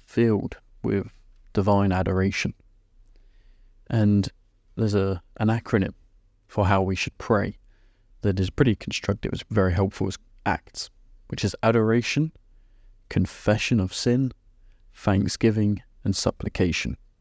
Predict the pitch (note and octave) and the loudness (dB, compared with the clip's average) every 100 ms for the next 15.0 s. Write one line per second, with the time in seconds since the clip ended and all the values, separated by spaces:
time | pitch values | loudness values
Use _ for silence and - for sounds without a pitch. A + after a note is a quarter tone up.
0 | _ _ _ _ _ G2 - G2 F#2+ - | _ _ _ _ _ -8 0 2 2 0
1 | G2+ F#2 F2 - - G#2 F#2+ F#2+ F#2+ F#2 | -2 0 -4 -6 -2 0 2 2 0 -4
2 | - - G2+ F#2+ G2 G2 - A#2 G2 F2+ | -10 -2 2 2 0 -2 -2 0 0 0
3 | - _ _ _ _ _ _ _ - F#2 | -8 _ _ _ _ _ _ _ 0 0
4 | - - G2 F#2 - F#2+ F2+ - _ - | 0 -2 0 0 0 -2 -2 -8 _ -20
5 | - _ - - F#2+ F#2 F#2 F2+ F2+ F2+ | -20 _ -20 -8 -2 2 2 2 0 0
6 | F#2 F2+ - F#2+ - - - - G2 F#2 | -2 -2 -2 -2 -4 -20 -20 -6 -2 0
7 | G#2 G2 F#2 - - - _ _ _ A2 | 2 2 2 -4 -14 -20 _ _ _ -4
8 | - - - - B2 C3 - - - G2+ | -2 -4 -4 0 0 0 -4 -10 -6 -2
9 | G2 - G#2 - G2 F#2+ E2 F#2+ - E2+ | 0 0 -2 0 -2 0 -2 -2 -2 -4
10 | - A#2+ G2+ - _ _ _ _ _ _ | 0 0 0 -6 _ _ _ _ _ _
11 | _ _ _ _ _ _ - G#2+ A#2+ B2+ | _ _ _ _ _ _ -6 2 2 2
12 | - A#2 G2 G2 - _ _ _ _ - | 0 2 2 0 -4 _ _ _ _ -4
13 | G2+ - A#2 G2 G2 F#2+ G2 G2 F#2+ F#2 | -4 2 2 4 0 2 0 2 0 -2
14 | - G#2 - G2 F#2+ G#2 A#2+ A2 G2+ | -4 -6 -4 -2 0 2 4 4 2